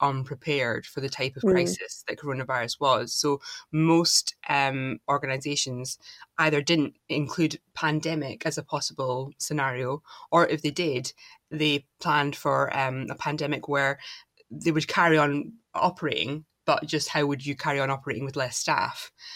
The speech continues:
Speaker 1: And so the idea was that we would keep on going. And I think that's a fundamental bias that we have as operators, is that we will keep going whatever,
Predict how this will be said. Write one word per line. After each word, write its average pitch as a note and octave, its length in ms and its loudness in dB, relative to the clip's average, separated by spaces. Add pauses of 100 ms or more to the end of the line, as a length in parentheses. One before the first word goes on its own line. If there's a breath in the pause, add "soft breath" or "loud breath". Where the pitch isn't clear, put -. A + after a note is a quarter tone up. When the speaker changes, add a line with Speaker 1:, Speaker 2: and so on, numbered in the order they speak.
(120)
Speaker 1:
And D3+ 120 2
so E3+ 100 2
the C#3+ 120 2
idea D#3 300 2
was C#3+ 180 -2
that B2+ 100 -2
we C#3 100 0
would C#3 160 -4
keep D#3 180 -6
on C#3 120 0
going. C#3+ 260 2
And C3+ 80 -2
I - 40 -4
think D3 200 -2
that's C#3 220 0
a D3 60 -4
fundamental C#3+ 800 0 (360 loud breath)
bias D3+ 340 4
that C3+ 100 0
we D3+ 60 0
have D3 260 4
as C3+ 120 -2
operators, C#3 560 -2
is C3 180 -8
that C3 220 0
we D3 100 -2
will C3+ 140 -2
keep C3+ 200 -6
going C#3 320 2
whatever, C3 560 2